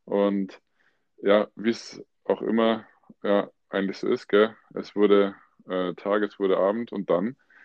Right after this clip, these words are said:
am nächsten Tag hatte Tommy eigentlich gesagt, er wollte mich nur zum Bahnhof fahren, zum Bahnhof bringen, weil ich habe dann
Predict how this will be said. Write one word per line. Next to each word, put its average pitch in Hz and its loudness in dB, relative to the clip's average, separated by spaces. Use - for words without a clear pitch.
am 107 0
nächsten 110 2
Tag 117 6
hatte 113 -2
Tommy 110 2
eigentlich 123 -2
gesagt, 127 -2
er 110 2
wollte 127 0
mich 123 -4
nur 123 -4
zum 117 -10
Bahnhof 120 0
fahren, 92 -8
zum 98 -10
Bahnhof 101 0
bringen, 123 -4
weil 101 4
ich - -4
habe 117 6
dann 120 2